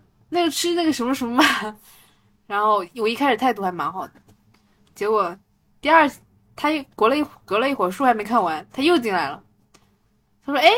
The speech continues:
你晒在那个阳台上的化妆刷，你要收一下吗？”我说：“啊，哦，要收了。”然后我就去收了。就像类似于这种事情，我当时觉得蛮烦的，因为我没有办法静下来去看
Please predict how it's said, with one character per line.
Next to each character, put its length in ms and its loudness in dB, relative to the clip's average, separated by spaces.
你 160 2
晒 320 4
在 160 4
那 260 -4
个 200 4
阳 200 2
台 140 -2
上 160 -2
的 80 -4
化 160 8
妆 140 2
刷， 360 6
你 120 0
要 100 2
收 240 0
一 20 -2
下 160 0
吗？” 280 -4
我 120 -2
说 240 0
：“啊， 300 6
哦， 260 4
要 100 0
收 260 4
了。” 200 4
然 80 0
后 60 2
我 40 -4
就 80 -8
去 160 -12
收 220 -4
了。 180 -4
就 120 0
像 160 6
类 140 2
似 180 -6
于 40 -8
这 120 -4
种 140 0
事 140 -8
情， 180 -6
我 100 -6
当 220 2
时 140 -8
觉 180 -4
得 320 -2
蛮 220 -2
烦 340 -4
的， 160 -10
因 80 0
为 60 4
我 240 4
没 140 -2
有 120 0
办 200 4
法 160 -2
静 200 -4
下 160 -2
来 120 -4
去 120 -16
看 340 -6